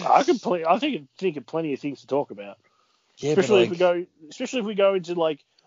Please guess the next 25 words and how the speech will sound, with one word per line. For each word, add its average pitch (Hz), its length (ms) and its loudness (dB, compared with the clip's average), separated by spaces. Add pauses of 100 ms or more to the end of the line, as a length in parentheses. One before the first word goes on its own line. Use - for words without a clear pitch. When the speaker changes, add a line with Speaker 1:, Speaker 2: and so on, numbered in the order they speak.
Speaker 1:
"Oh, 226 140 -2
let's 160 200 -6
talk 165 200 -14
about 156 240 -6
video 165 320 -10
game 123 320 -10
movies. 113 400 -8
Let's 123 160 -8
talk 131 220 -6
about 139 280 -2
this. 147 280 2
Let's 120 160 -10
talk 131 180 -4
about 135 280 0
that." 123 200 -8 (320)
Speaker 2:
Yeah, 135 160 -6
Speaker 1:
You 135 80 0
Speaker 2:
but 123 160 2
Speaker 1:
know? 123 220 0
Speaker 2:
no, - 0 -
no, 127 460 -4
no 120 300 -4
references, 120 840 -4
no 110 140 -4
nothing. 113 340 -6